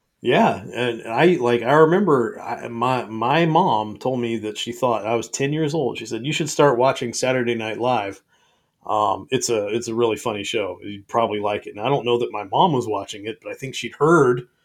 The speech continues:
from someone that it was funny. Now, this was, granted, granted, this was in the Chris Farley era when I started watching it. Um, but I would go back and you could, you could buy,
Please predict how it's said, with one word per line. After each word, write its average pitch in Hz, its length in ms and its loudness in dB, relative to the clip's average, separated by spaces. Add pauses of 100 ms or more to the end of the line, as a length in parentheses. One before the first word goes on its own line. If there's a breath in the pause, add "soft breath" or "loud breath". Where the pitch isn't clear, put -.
(300)
from 120 180 -4
someone 113 440 -2
that 107 100 -4
it 104 100 -4
was - 140 -12
funny. 113 260 -4
Now, 107 140 -4
this 139 240 0
was, 120 180 -4
granted, 143 560 6 (580)
granted, 127 560 0
this 127 200 -4
was 117 180 -4
in 120 100 -4
the 101 100 -10
Chris - 280 -6
Farley 131 380 0
era 107 320 -8 (960)
when 139 100 0
I 113 100 -2
started 113 320 -2
watching 107 400 -2
it. 98 160 -16 (460 soft breath)
Um, 110 300 0
but 117 160 0
I 113 100 2
would 113 200 -2
go 123 180 4
back 123 420 2
and 117 160 -8
you 120 80 -6
could, 95 260 -6
you 123 140 -4
could 95 280 -4
buy, 113 600 2